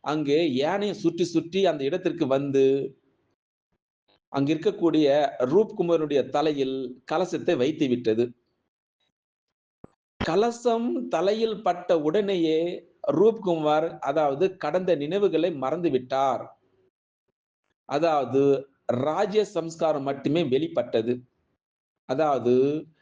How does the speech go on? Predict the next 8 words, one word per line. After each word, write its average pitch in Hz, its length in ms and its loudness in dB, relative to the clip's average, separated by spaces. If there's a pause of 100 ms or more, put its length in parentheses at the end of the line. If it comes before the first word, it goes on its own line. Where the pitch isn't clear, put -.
(400)
சாதாரண 185 680 0
ரூபத்தில் 180 520 0
உள்ள 151 320 2
ரூப்குமார் 147 760 -2 (640)
உண்மையில் 151 1000 0 (120)
ராஜகுலத்தினுடைய 160 1080 2
மகனாக 143 640 -2
இருந்தார். 131 680 -2